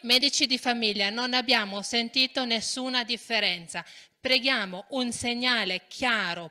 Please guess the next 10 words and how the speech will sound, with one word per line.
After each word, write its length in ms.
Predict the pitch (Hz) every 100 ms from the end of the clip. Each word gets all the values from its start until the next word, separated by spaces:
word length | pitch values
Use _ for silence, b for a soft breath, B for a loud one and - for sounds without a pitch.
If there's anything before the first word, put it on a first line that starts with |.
| _
politico, 800 | 254 247 277 262 214 196 185 196
anche 400 | 247 247 247 226
nei 160 | 208 208
nostri 420 | 247 254 - 208
confronti. 840 | - 180 175 180 175 175 - 233 240 B B
Iniziamo 800 | 247 240 233 - 277 269 226 196
a 160 | 226 202
togliere 640 | - 285 277 233 202 202
in 220 | 294 294 262
concreto 760 | 226 214 208 254 208 - 170